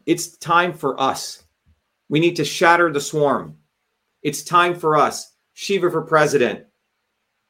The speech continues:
It's your movement. Truth, freedom, and health. That's what this is about. This is about you. It's not about any one individual, but it's about you. So I've created, as a good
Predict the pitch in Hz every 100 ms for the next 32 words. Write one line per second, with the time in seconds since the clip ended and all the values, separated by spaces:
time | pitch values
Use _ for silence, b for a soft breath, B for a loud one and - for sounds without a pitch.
0 | _ 131 127 143 185 214 175 131 160 208
1 | 135 - - _ _ _ _ _ - 196
2 | 185 180 156 151 139 160 175 220 208 -
3 | 139 139 135 113 - _ _ _ - 120
4 | 196 185 170 160 101 104 147 127 - _
5 | _ _ _ _ _ _ _ _ _ -
6 | 139 180 202 190 190 185 165 156 160 156
7 | 151 143 139 131 123 120 135 123 107 113
8 | 131 98 - _ _ _ _ _ _ _
9 | _ - - 151 147 143 - - 143 143
10 | 185 180 185 185 180 _ _ _ _ _
11 | _ _ - 151 151 123 151 160 156